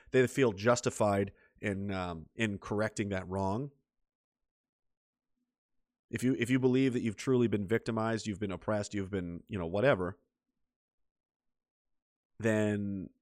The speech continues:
what's to stop you from doing something crazy? Because, you know, I've been robbed, I've been raped, I've been whatever. I'm justified in that, be-, but, but it's, everybody's a victim now.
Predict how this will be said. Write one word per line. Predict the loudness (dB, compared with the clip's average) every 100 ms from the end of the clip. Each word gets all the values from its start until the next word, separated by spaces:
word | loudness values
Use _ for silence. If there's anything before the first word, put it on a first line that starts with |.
| _ _
what's | -2 4 4 2 -6
to | -6
stop | -2 0 0 0
you | -2
from | -2 -4 -4
doing | -4 -4
something | -8 -10 -8
crazy? | -6 -4 -6 -12 -14
Because, | -8 -8 -10 -16 _ _ _ _ _ _ _
you | -14
know, | -14 -18 _ _ _ _ _ _ _ _ _ _ _ _
I've | -6 -4
been | -4 0
robbed, | 2 4 2 0
I've | -2 -2
been | -4 2
raped, | 4 4 4 4
I've | 2 4
been | 2 2
whatever. | 4 6 6 2 0 _ -20 _ _ _ _ _ -2
I'm | 0 4
justified | 4 2 0 2 4 4
in |
that, | 0 0
be-, | -2 0
but, | 0 2 4
but | 4
it's, | 4 0 -10 _ _ _ _ _ 0
everybody's | 2 4 4 4 4
a |
victim | 2 2 2 0
now. | 0 -2